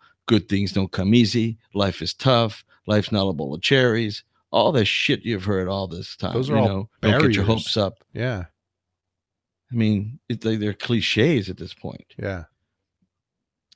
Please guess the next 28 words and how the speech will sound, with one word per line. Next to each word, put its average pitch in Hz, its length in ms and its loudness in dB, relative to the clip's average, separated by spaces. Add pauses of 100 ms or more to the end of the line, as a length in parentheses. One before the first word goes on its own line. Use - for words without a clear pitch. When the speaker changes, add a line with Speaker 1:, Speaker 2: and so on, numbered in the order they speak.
(120)
Speaker 1:
And, 113 600 2 (140)
you 123 120 4
know, 110 280 2
uh, 107 400 -4 (480)
uh, - 280 -12 (280)
maybe 107 220 2
you're 113 300 2
carrying 123 380 4
some 113 220 2
guilt, 113 580 0 (100)
you 113 160 0
know, 101 180 -2
from 101 600 0
things 113 360 -2
you've 107 180 -4
heard, 104 300 -2
like, 104 340 -4 (220)
"You 107 120 0
don't 98 180 -2
care 110 240 0
about 92 300 -4
me. 110 300 -4 (300)
You'll 107 100 2
be 101 140 2
the 90 160 -4
death 117 320 -2
of 110 140 -2
me. 104 460 -2